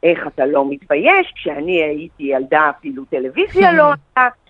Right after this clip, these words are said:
Speaker 1: שיחקנו בפקקים של בקבוקים, כזה.
Speaker 2: כן.
Speaker 1: אני חושבת שהקריאה של מצוקת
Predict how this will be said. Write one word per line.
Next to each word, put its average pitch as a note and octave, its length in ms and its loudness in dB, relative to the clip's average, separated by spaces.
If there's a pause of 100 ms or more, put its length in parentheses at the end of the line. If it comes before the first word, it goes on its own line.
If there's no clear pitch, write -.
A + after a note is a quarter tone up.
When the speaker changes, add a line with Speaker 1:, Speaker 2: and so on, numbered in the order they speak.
(140)
Speaker 1:
שיחקנו F#3 480 -6
בפקקים D#3 600 -6
של C#3+ 140 -4
בקבוקים, G4 720 -2 (680)
כזה. F#3 320 -4 (520)
Speaker 2:
כן. D3 280 -4
Speaker 1:
אני F3 120 2 (260)
חושבת G4+ 240 -4
שהקריאה E3+ 880 0 (340)
של F3 300 2
מצוקת D#3+ 800 -4